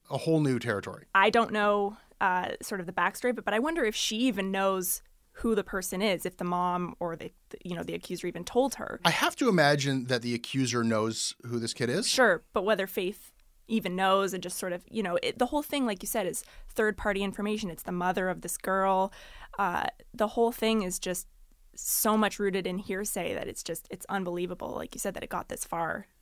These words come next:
Speaker 1: Yeah, and it ends, of course, as so many Rebel stories do, with this idea that, you know, the media is ignoring this. "I've been working on this. The evidence is there. We've released the F O Is, and there's a cone of silence," she says. "The media won't touch this, but we're gonna bring you the truth, and we're gonna stand up for the children, our,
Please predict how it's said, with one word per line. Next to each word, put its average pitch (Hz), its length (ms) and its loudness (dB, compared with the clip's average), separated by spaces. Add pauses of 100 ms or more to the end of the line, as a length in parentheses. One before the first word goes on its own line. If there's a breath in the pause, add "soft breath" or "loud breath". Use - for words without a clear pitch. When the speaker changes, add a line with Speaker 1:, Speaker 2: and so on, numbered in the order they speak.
Speaker 1:
Yeah, 131 280 6
and 151 100 4
it 170 100 4
ends, 220 200 4
of 226 100 -2
course, 143 280 2
as 127 180 0
so 139 80 2
many 131 120 2
Rebel 117 240 2
stories 113 300 0
do, 123 160 2
with 107 140 -4
this - 400 0
idea 113 420 2
that, 104 240 -4
you 117 80 -6
know, 95 240 -2
the 107 140 -4
media 165 520 6
is 123 160 0
ignoring 131 760 8
this. 92 200 -4
"I've 160 200 4
been 147 160 2
working 151 240 2
on 156 40 2
this. 143 120 2
The - 100 -6
evidence 156 360 2
is 123 100 -4
there. 143 180 6
We've 123 200 0
released 127 360 2
the 151 80 2
F 147 160 2
O 131 320 8
Is, 131 160 2
and 120 80 -4
there's 107 120 -2
a 101 60 -8
cone 170 360 4
of 143 100 0
silence," 135 460 4
she - 140 -4
says. 98 280 -4
"The 110 60 -8
media 143 260 2
won't 131 240 2
touch - 300 0
this, 104 180 -4
but 107 140 8
we're 139 160 8
gonna 156 140 6
bring 131 160 4
you 127 40 4
the 123 80 2
truth, 123 380 0 (260 loud breath)
and 117 100 -2
we're 139 120 10
gonna 127 120 8
stand 123 300 4
up 117 100 2
for - 60 -6
the 110 80 -4
children, 107 500 0 (520 loud breath)
our, 113 340 6